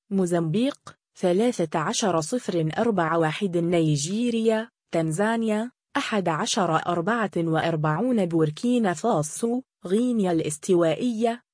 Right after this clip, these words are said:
عشرة مائتان وسبعة وستون، مالي، زامبيا، عشرة مائة وأربعة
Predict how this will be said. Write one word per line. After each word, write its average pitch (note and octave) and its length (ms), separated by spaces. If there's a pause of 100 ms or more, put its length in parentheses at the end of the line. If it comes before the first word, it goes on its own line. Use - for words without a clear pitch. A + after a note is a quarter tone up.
عشرة F3+ 580
مائتان E3 600
وسبعة E3 600
وستون، F3+ 840
مالي، G3+ 640 (180)
زامبيا، E3 520 (280)
عشرة F3+ 600
مائة F3 380
وأربعة F3 720